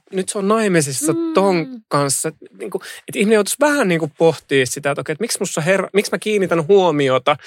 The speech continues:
Speaker 1: siihen, että edellisessä suhteessa se oli naisen kanssa ja nyt se on miehen kanssa.
Speaker 2: Mm.
Speaker 1: Että how it's possible. Niin mun mielestä se olisi ihan niin kuin tervetullutta,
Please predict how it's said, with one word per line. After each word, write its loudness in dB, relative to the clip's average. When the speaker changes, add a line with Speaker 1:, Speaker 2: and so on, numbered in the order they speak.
Speaker 1:
siihen, 0
että -2
edellisessä 2
suhteessa -2
se -2
oli 2
naisen 2
kanssa -2
ja 2
nyt -4
se -4
on -4
miehen -6
kanssa. -4
Speaker 2:
Mm. -2
Speaker 1:
Että -8
how 6
it's 0
possible. 0
Niin -8
mun -6
mielestä -4
se -4
olisi -4
ihan 0
niin -4
kuin -20
tervetullutta, 0